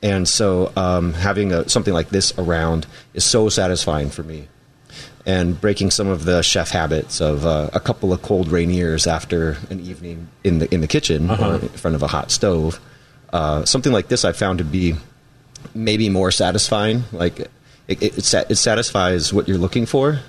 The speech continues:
Speaker 1: with your cold beverage, but then you feel great and s-, and sleep well.
Speaker 2: Mm-hmm. Interesting.
Speaker 1: Yeah.
Speaker 2: So let's go back to the beginning. And
Speaker 1: Sure.
Speaker 2: uh, so how do you make kombucha?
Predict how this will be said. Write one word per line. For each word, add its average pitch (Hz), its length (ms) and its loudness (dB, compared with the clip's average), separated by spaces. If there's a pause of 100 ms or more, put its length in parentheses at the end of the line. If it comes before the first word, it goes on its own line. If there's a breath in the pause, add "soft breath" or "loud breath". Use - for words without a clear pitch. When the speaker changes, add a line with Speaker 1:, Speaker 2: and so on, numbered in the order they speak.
(100)
Speaker 1:
with 101 160 -2
your 95 100 2
cold 98 240 0
beverage, 101 360 2
but 107 100 0
then 95 120 0
you 85 60 2
feel 101 240 0
great 85 420 -4 (160)
and 80 100 -14
s-, - 300 -4
and 85 160 2
sleep - 340 -2
well. 69 220 0
Speaker 2:
Mm-hmm. 110 340 -10 (280)
Interesting. 143 420 0 (120)
Speaker 1:
Yeah. 123 160 2
Speaker 2:
So 185 140 2
let's 202 220 0
go 220 120 0
back 180 200 0
to 175 100 -4
the 170 80 0
beginning. 139 500 -2
And 131 140 0
Speaker 1:
Sure. 143 100 2
Speaker 2:
uh, - 60 -4
so - 120 0
how 190 140 0
do 302 60 -2
you 233 80 2
make 147 260 0
kombucha? 143 800 0